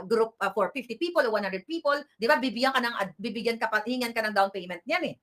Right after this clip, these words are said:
Di ba, kung yan ay party, like ako, nag-, nag-i-event kami, nagpa-party kami sa, ah, sa hotel. So, bago namin, bago ibigay sa amin yung venue, o mag-party kami, you have to pay certain amount, alright? Like, fifty percent of the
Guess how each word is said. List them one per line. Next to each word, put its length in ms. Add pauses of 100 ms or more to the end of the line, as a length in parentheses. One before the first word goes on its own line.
(240)
Di 80
ba, 160
kung 80
yan 160
ay 160
party, 300
like 160
ako, 100
nag-, 160
nag-i-event 540
kami, 320 (160)
nagpa-party 480
kami 160
sa, 320
ah, 240
sa 400
hotel. 400 (240)
So, 160
bago 320
namin, 480
bago 180
ibigay 300
sa 240
amin 160
yung 100
venue, 460 (280)
o 60 (160)
mag-party 460
kami, 320
you 80
have 240
to 80
pay 160
certain 400
amount, 340 (300)
alright? 400
Like, 240
fifty 280
percent 300
of 140
the 80